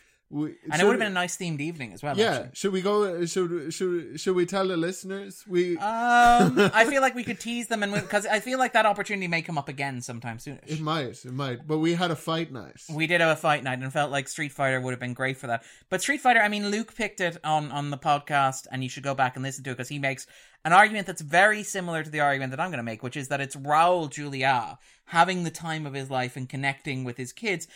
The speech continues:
Speaker 2: having been diagnosed with cancer, wanting to, A, earn a massive paycheck to provide for them, B, take a role where his research would consist of playing video games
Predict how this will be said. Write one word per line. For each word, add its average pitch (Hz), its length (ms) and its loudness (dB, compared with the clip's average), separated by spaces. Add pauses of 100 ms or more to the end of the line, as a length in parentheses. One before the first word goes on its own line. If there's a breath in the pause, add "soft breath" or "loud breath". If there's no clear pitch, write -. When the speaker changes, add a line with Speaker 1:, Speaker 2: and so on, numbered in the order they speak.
(180 loud breath)
Speaker 2:
having 185 200 4
been 180 120 -4
diagnosed 175 540 -2
with 160 100 -10
cancer, 151 560 -4
wanting 139 320 -6
to, 135 220 -12
A, 190 400 0
earn 165 200 -2
a 156 40 -4
massive 147 360 -2
paycheck 131 420 -4
to - 60 -20
provide 135 380 -2
for - 120 -20
them, 123 260 -8 (360 loud breath)
B, 175 420 0
take 160 280 -4
a 175 80 0
role 175 420 0
where 156 180 -2
his 151 140 -6
research 160 440 -8
would 147 160 -12
consist 147 400 -8
of 139 80 -12
playing 143 340 -4
video 156 400 -4
games 110 540 -12